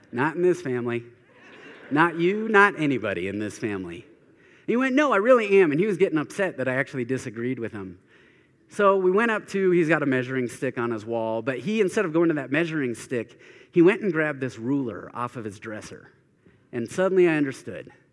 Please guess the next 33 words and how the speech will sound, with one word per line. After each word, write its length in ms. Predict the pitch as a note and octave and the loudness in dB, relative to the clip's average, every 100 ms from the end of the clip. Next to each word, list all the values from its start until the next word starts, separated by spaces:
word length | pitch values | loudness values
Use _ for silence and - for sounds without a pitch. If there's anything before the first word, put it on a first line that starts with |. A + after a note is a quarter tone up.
| _ _ | _ _
The 80 | C#3+ | 0
ruler 280 | D#3 F#3 F#3 | 4 6 4
was 140 | C#3 | 0
broken 400 | - C#3 D3 C#3+ | -2 -2 -2 -2
off 300 | A#2 A#2 A#2 | -4 -6 -8
at 60 | A#2 | -6
about 200 | A2+ A2+ | -6 -6
the 60 | |
five-inch 580 | G2+ C3 A#2+ G#2 G2 - | -10 -8 -6 -6 -8 -10
mark. 240 | F#2 D#2 - _ _ _ _ _ _ _ - | -16 -16 -20 _ _ _ _ _ _ _ -4
And 100 | C3+ | -2
he 80 | |
did 200 | C3+ F#3 | 4 4
that 180 | F#3+ F3+ | 4 0
thing 280 | F3 E3 E3 | 4 4 4
where 100 | D3+ | 2
you 100 | C3 | -2
just 180 | B2+ C3 | -4 -6
kinda 240 | C#3 C3 | -4 -4
roll 340 | A2+ B2 C3+ C3+ | -2 -2 0 -2
it 220 | C#3 - | -4 -6
one 540 | A#2+ B2+ C3 C3 B2 | -4 0 0 -2 -2
length 340 | B2 B2 A#2+ B2+ | -4 -4 -4 -6
after 380 | A#2+ A2+ B2+ | -8 -8 -8
another 360 | A#2 A#2 A#2 A#2 | -6 -6 -6 -8
up 180 | A2+ A2 | -10 -10
your 100 | A2+ | -12
body, 560 | F#2+ F#2 F#2 F#2 F#2+ - _ _ _ _ _ _ | -12 -12 -12 -12 -14 -20 _ _ _ _ _ _
and 120 | - | -4
he 60 | A#2+ | -4
got 180 | A#2 A2+ | -4 -6
to 180 | B2 F#2 | -12 -12
eight. 360 | E2+ - - | -16 -18 -20